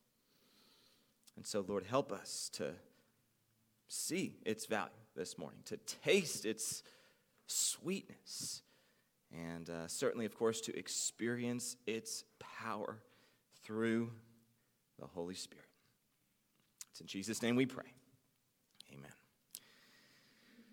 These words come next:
Whenever someone has a baby, uh, one of the expectations, uh, that they have is that their baby will grow. And, uh, certainly that's a very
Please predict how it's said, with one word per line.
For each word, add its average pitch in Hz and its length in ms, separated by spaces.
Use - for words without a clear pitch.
Whenever 170 400
someone 143 400
has 127 260
a 104 60
baby, 95 480
uh, - 600
one - 120
of 151 60
the 135 240
expectations, 160 1080
uh, 139 180
that - 140
they 247 140
have 170 320
is 156 220
that 156 260
their 180 220
baby 170 640
will 120 480
grow. 320 360
And, 101 380
uh, 98 100
certainly - 320
that's 123 300
a 123 140
very 147 500